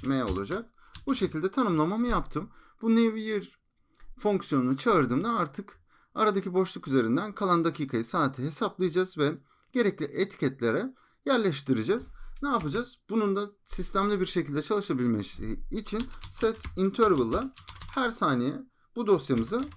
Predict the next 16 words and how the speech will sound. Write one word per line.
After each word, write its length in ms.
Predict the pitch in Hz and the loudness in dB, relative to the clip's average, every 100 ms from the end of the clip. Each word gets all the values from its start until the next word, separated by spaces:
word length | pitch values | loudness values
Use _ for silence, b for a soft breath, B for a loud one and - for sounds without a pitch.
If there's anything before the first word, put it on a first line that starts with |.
| - | -6
bu 80 | 202 | -2
fonksiyonumuzu 680 | 208 170 - 123 127 139 254 | 0 0 0 2 2 0 -6
çağıracağız. 680 | - 254 202 127 113 208 - B B B | 0 4 4 2 -2 -6 -10 B B B
Şöyle 260 | - 233 214 | -6 -2 -2
function 640 | - 214 208 - - 165 139 - 156 | -2 -4 -6 -12 -4 -4 -4 -8 -4
diyerek 380 | 226 156 175 233 - - _ - - - - - - - - 160 | 0 2 0 -6 -12 -20 _ -20 -20 -20 -20 -20 -18 -12 -8 0
New 240 | 220 208 | 2 4
Year'ımı 420 | 147 101 95 87 - - | 4 2 -2 -6 -10 -4
çağırıyorum. 580 | 208 226 214 208 208 214 - _ _ - - - B B B B | 0 2 2 0 0 -6 -16 _ _ -20 -18 -18 B B B B
Ve 120 | 208 214 | 4 4
her 180 | 226 | 2
saniye 380 | 196 180 147 131 | 0 0 2 2
olması 380 | 147 180 135 117 | 2 0 0 -4
için 240 | 98 120 | -4 -2
de 140 | 190 226 | -2 -2
şurada 300 | 226 131 | -2 0